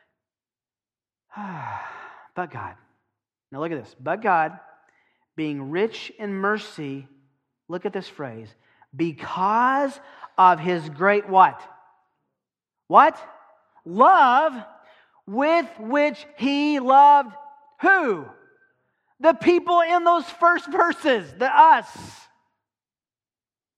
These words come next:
"Even when we were dead in our transgressions,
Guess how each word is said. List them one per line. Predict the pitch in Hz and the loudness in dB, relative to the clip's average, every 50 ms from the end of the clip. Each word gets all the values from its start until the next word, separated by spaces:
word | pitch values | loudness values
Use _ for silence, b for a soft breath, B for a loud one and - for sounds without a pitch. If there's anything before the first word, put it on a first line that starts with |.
| _ _ _ _ _ _ _ _ _ - | _ _ _ _ _ _ _ _ _ -6
"Even | 277 311 320 302 320 302 294 262 262 285 | -2 -2 0 0 0 -2 -2 -2 0 0
when | 349 403 415 403 392 370 | 2 2 2 0 0 -2
we | 339 302 | -2 0
were | 262 240 208 | 0 -2 -2
dead | 196 214 208 | -2 -4 -4
in | 202 202 | -4 -4
our | 196 190 175 | -6 -6 -6
transgressions, | - 196 196 185 160 151 190 185 175 - 175 165 151 131 | -6 -8 -8 -8 -8 -6 -8 -8 -8 -8 -10 -12 -12 -14